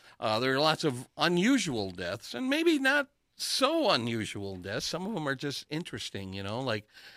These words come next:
uh, Lou Costello, who was, uh, hospitalized with, uh, I think he had a heart attack or something like that. And he was in the hospital, and he seemed to be recovering, and he, I think his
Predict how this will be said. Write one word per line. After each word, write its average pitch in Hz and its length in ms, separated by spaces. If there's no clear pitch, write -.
uh, 104 420
Lou 131 220
Costello, 131 960
who 110 200
was, 101 340
uh, 101 220
hospitalized 101 1000
with, 98 340
uh, 98 220
I - 40
think - 220
he 196 140
had 147 160
a 104 100
heart 123 300
attack 104 400
or 98 60
something 95 300
like 92 220
that. 95 220
And 98 360
he 107 80
was 107 140
in 135 100
the 135 60
hospital, 123 840
and 95 180
he 90 80
seemed 170 380
to 151 60
be 139 180
recovering, 131 760
and 101 220
he, 110 460
I 104 80
think 175 220
his 110 260